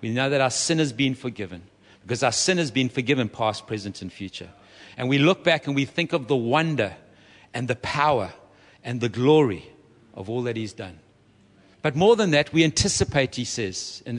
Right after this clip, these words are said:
one Corinthians eleven, we anticipate the return. We anticipate this moment because we look forward as well.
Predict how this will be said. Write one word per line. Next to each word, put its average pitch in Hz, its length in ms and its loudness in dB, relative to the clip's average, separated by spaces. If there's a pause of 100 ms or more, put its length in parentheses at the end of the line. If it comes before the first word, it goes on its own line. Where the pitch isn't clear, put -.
one 117 160 -6
Corinthians 113 440 -6
eleven, 104 300 -6 (320)
we 135 80 4
anticipate 143 720 2
the 131 100 -2
return. 113 480 -2 (680)
We 127 80 -2
anticipate 131 680 -4
this - 180 -10
moment 110 480 -6 (180)
because 107 240 -8
we 117 100 -6
look 113 180 -6
forward 117 420 0
as 92 120 -2
well. 87 300 -8